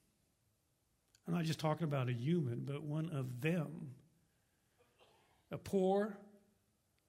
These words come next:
in a poor part of the world, in this poor little town called Bethlehem, and a poor man and his young wife, a poor couple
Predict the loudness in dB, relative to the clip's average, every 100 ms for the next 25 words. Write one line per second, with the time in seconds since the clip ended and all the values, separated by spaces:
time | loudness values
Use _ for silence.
0 | _ _ _ -14 -10 0 0 2 4 6
1 | 4 4 6 6 4 2 -2 0 2 4
2 | 2 0 -2 0 2 2 2 0 0 2
3 | 2 2 0 4 4 4 2 -2 -4 0
4 | 2 4 4 4 4 2 -2 -10 -20 -20
5 | -20 -20 -20 -20 -20 -16 -2 2 4 4
6 | 4 4 4 6 6 4 -2 -12 -16 -20
7 | -20 _ _ _ _ _ -20 -8 -6 -6
8 | -2 2 6 6 4 -2 -10 -20 -4 2
9 | 2 4 4 2 0 -10